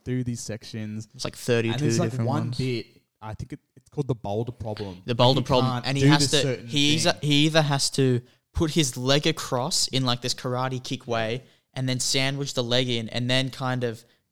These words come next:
Speaker 2: get the arm over, and then kind of push off that side onto that.
Speaker 1: Yeah.
Speaker 2: Or you can do the jump.
Speaker 1: Yeah.
Speaker 2: And so he tries both with the harness and the jump. It's just too hard.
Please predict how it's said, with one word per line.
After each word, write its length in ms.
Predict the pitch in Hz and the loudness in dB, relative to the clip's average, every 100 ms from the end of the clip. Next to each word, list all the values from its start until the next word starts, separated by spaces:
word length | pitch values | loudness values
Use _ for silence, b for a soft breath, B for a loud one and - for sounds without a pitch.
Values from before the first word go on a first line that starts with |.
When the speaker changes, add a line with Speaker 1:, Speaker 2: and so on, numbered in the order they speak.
| - | -6
Speaker 2:
get 200 | 151 156 | -6 -4
the 120 | 143 | -6
arm 300 | 131 131 139 | -4 -2 -2
over, 320 | 127 120 120 | -2 -2 -2
and 140 | 123 127 | -2 -2
then 100 | 127 | -6
kind 180 | 135 | -6
of 140 | 120 - | -8 -8
push 300 | - 180 - | -4 -2 -2
off 160 | 143 | -2
that 180 | 143 139 | -2 -2
side 320 | - 131 127 - | 0 2 2 0
onto 340 | 131 135 127 | -4 -6 -10
that. 360 | 120 139 220 - | -8 -8 -8 -12
Speaker 1:
Yeah. 220 | 107 92 92 - | -10 -8 -8 -6
Speaker 2:
Or 360 | 151 165 151 147 | 2 4 4 2
you 80 | 139 | -2
can 160 | 127 131 | -4 -2
do 120 | 120 | -2
the 100 | 113 | -4
jump. 420 | 107 131 107 92 _ _ _ | -4 -2 -4 -6 _ _ _
Speaker 1:
Yeah. 160 | 117 104 | -10 -4
Speaker 2:
And 100 | 135 | 0
so 140 | 147 | 2
he 80 | 139 | 2
tries 420 | 131 - 165 165 127 | 2 2 4 4 2
both 400 | - 123 117 - | 4 4 4 0
with 140 | 127 | -4
the 80 | 120 | -2
harness 580 | 120 123 120 104 110 - - _ | -2 0 0 -2 -4 -8 -10 _
and 180 | 127 120 | 0 0
the 40 | |
jump. 420 | 113 - 131 120 - | 0 0 0 0 -2
It's 200 | - - | -2 -2
just 180 | 127 - | -2 -2
too 160 | 104 | -2
hard. 300 | 107 104 101 | 0 0 -2